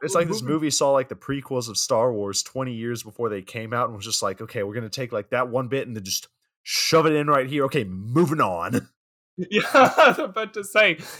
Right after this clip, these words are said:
Speaker 2: They're like, "How do we condense the Trade Federation portion of Star Wars?"
Speaker 1: But getting back to this actual, like, spaceship with the Discount Rebellion, we get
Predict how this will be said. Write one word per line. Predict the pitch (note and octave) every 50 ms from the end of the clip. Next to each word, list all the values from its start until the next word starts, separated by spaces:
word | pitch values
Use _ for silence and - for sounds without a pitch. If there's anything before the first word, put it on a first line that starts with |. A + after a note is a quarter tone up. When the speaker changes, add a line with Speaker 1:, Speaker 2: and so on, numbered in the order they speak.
| G3 F3+
Speaker 2:
They're | B3 B3+ B3+ B3
like, | A#3 G3+ F3 -
"How | - E4+ - C#4 C#4+
do | C4+ C4
we | B3 B3+ B3+ G#3+
condense | - A3 G3 F3 G3+ A3+ G#3+ G3 -
the | - F3+ D#3+
Trade | - - - - G#3+ A3 G#3 G#3 G#3 F3+ - -
Federation | G3+ F#3+ F3 E3+ E3 D#3+ E3 C#3+ - D#3+ D#3 C#3 -
portion | - F3 F3 D#3+ - E3 D3
of | C3+ B2
Star | - - - - - G3 F3+ F3+ F3 F3 F3
Wars?" | E3 D3+ C#3+ C3+ C3 B2+ C3 C3 - - - - - - - - - _ _ - - - _ _ _ _ _ - - - - E4 D4+ B3+ - - -
Speaker 1:
But | D#3 D3
getting | G#3 G#3+ A3+ G#3+ E3+
back | F3 E3 E3+ E3
to | - D#3+
this | B2+ A2+ G#2 - - - -
actual, | C#3+ D3 D3 - - D3 B2+ A2 G2 F#2 _ _ _ -
like, | A2 G#2 -
spaceship | - - - - D3+ D3 C3 - - C#3 -
with | A#2 F#2+
the | G2
Discount | G2 C3 C#3+ - - - C#3+ A#2+ -
Rebellion, | G2+ G2+ F#2+ B2+ C3+ C#3 C3 B2 A2 G#2 G2+ G2+ F#2+ F#2+ - _ _ _ _ _ _ _ _ _ _ _ -
we | C#3+ D#3
get | D3+ F3 D#3+ C#3